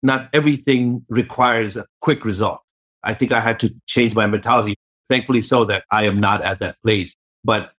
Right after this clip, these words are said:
I just wish I knew that earlier, that quick delivery is not always the right delivery. And I never understood that part. I just thought, because my background was,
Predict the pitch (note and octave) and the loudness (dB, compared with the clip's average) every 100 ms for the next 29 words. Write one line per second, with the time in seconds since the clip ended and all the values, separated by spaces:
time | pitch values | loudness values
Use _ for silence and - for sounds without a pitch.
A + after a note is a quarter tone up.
0 | _ - C#3 D3 - D3 C#3 C3+ B2+ C#3+ | _ -2 -2 -2 0 0 2 2 6 6
1 | C3+ A#2+ G#2 - - D3+ D#3 A#2 F2+ - | 6 4 0 -6 0 2 4 2 -6 -12
2 | _ _ _ _ A#2+ G2+ - _ _ _ | _ _ _ _ -2 -2 -6 _ _ _
3 | _ - F3+ C#3 C3+ C#3 B2+ A#2+ G#2 A#2 | _ 0 2 4 4 4 2 0 0 0
4 | A#2 - A2+ A2+ A2 F#2 - _ _ - | -2 2 2 4 0 -2 -10 _ _ -4
5 | G2+ F#2+ A#2+ A2+ - - _ A2 G#2+ A#2 | -2 2 2 0 -6 -16 _ -2 0 0
6 | A#2+ - _ _ _ - A#2 B2+ C3+ C#3 | -2 -18 _ _ _ -2 0 4 4 4
7 | C3 B2 - - A#2 G#2+ G2 - - A#2+ | 2 0 -4 -6 -2 -4 -4 -8 0 0
8 | G2 - _ A#2 B2 B2+ - A#2 G2+ - | 0 -8 _ -2 0 -4 2 2 2 -2
9 | _ _ _ B2 - F#3 F3 D3+ B2+ C3+ | _ _ _ -2 2 2 4 2 2 0
10 | B2+ B2+ A#2+ A#2+ A2+ G2 - | 0 0 0 0 0 -4 -14